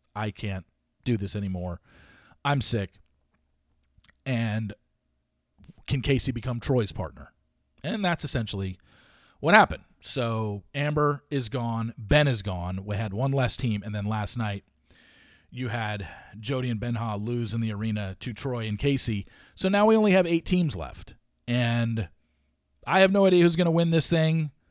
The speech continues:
We have no idea how many teams are getting to the finals. Probably gonna be four,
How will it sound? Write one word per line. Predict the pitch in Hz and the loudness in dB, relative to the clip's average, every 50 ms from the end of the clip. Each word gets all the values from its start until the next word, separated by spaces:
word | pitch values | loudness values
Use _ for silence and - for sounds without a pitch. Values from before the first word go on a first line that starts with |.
| _ _ _ _ _ _ _ _ _ _ _ _ | _ _ _ _ _ _ _ _ _ _ _ _
We | 110 123 139 | -4 0 0
have | 135 131 131 | 0 2 2
no | 139 147 147 | 4 4 6
idea | 151 147 139 123 139 143 143 135 127 | 4 4 4 2 4 4 4 4 4
how | 139 143 147 | 2 0 0
many | 147 143 139 | 0 0 -2
teams | 127 - - 147 143 139 120 | -2 -2 -2 -2 -2 -2 -2
are | 123 | -4
getting | 110 101 104 143 151 160 165 165 | -4 -2 0 2 2 4 2 2
to | 147 165 | 2 0
the | 165 165 | 0 0
finals. | 135 - 165 160 160 160 165 165 165 - | 0 0 0 2 2 4 4 2 2 -2
Probably | - - - - 120 110 127 143 160 156 | -4 -8 -8 -6 -4 -2 0 2 2 2
gonna | 165 165 | 2 2
be | 165 160 160 | 0 0 0
four, | - - 151 151 156 165 170 170 160 | -2 -4 -6 -4 0 2 2 2 0